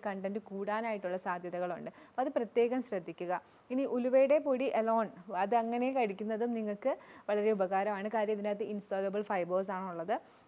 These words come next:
ഏഹ്, നിങ്ങൾക്കത് ന-, നമ്മുടെ വയറ്റിൽ കെട്ടിക്കിടക്കുന്നതൊക്കെ മൂവ് ചെയ്യാനായിട്ട് ഇത് ഹെൽപ്പ് ചെയ്യും.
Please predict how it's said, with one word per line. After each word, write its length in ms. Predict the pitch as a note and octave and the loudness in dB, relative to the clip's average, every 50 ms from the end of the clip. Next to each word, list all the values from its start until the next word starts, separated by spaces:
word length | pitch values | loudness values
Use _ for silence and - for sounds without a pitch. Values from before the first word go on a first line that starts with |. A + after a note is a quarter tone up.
| _ - | _ -2
ഏഹ്, 200 | A3+ A3+ A3+ A3+ | 0 0 0 0
നിങ്ങൾക്കത് 560 | A#3 A#3 A3 - B3 A3+ G#3+ G#3 G#3+ A#3 - - | -2 -4 -2 0 2 2 2 2 2 0 -2 -2
ന-, 760 | G#3 G#3+ G#3 G3 G3 F#3 - - F#2+ B2+ G2+ D#2 - C#3 G#3+ | -4 -2 0 0 0 0 0 -4 -4 -4 -4 -4 -4 0 0
നമ്മുടെ 200 | G#3+ G#3+ G#3+ A3 | 0 2 2 4
വയറ്റിൽ 340 | G#3 G#3+ G3+ G3 - A3 A3 | 4 4 4 4 2 -2 -2
കെട്ടിക്കിടക്കുന്നതൊക്കെ 800 | G#3+ A3+ G#3 G#3 A3 G#3 A3 G3+ G3 - G3+ G3+ G#3 G#3 G3 G#3+ | 0 0 -2 -2 -2 -2 -2 -2 -2 -2 -2 -2 -2 -2 -2 -2
മൂവ് 360 | G#3 G#3 G#3+ A3 A#3 B3+ B3+ | -4 -2 -2 -2 -2 -2 -2
ചെയ്യാനായിട്ട് 480 | B3+ G#3+ F#3+ F#3 F3+ F3+ F3+ F3+ F3+ F#3 | -2 -2 -2 -4 -6 -6 -8 -8 -8 -8
ഇത് 80 | F3 | -6
ഹെൽപ്പ് 340 | G3 F#3 F#3 E3+ D3+ - _ | -4 -2 -4 -4 -4 -8 _
ചെയ്യും. 240 | - - - - - | -12 -10 -10 -12 -14